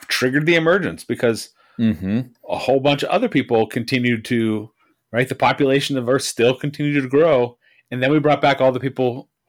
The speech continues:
Speaker 1: who, who were on. Oh, although really, if that hadn't happened, like, wouldn't we have, <laughs> wouldn't the emergence still have happened? Just maybe a little, little bit longer. <laughs>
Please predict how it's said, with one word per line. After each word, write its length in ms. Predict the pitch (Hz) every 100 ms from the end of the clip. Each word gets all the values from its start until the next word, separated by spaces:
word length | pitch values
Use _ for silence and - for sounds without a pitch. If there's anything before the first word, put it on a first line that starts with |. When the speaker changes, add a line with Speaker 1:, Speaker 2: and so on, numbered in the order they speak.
| _ _ _ _ _ _ _ _ -
Speaker 1:
who, 340 | 120 123 107 -
who 200 | 127 131
were 140 | 127
on. 220 | 151 135 -
Oh, 280 | - 151 - _ _ _ _ _ _ _ _ _ _ _ _ _ _ _ -
although 160 | 131
really, 420 | 131 139 120 107 -
if 200 | 120 -
that 180 | 131 113
hadn't 240 | 131 139
happened, 500 | 98 92 92 92 92 -
like, 280 | 104 95 - _ _ _ _ _ _ _
wouldn't 300 | 123 127 123
we 160 | 120 113
have, 400 | 107 95 92 - _ _ _ _ _ _ _ _ _ -
<laughs> 380 | 127 _ _ -
wouldn't 200 | 143 151
the 60 |
emergence 380 | 147 127 123 117
still 200 | - 131
have 80 | 117
happened? 380 | 107 110 127 123
Just 180 | 127
maybe 260 | 135 127 131
a 80 | 113
little, 480 | 113 117 117 113 -
little 540 | 123 127 135 143 147
bit 180 | 143 131
longer. 520 | 135 135 - 202 -
<laughs> 60 | _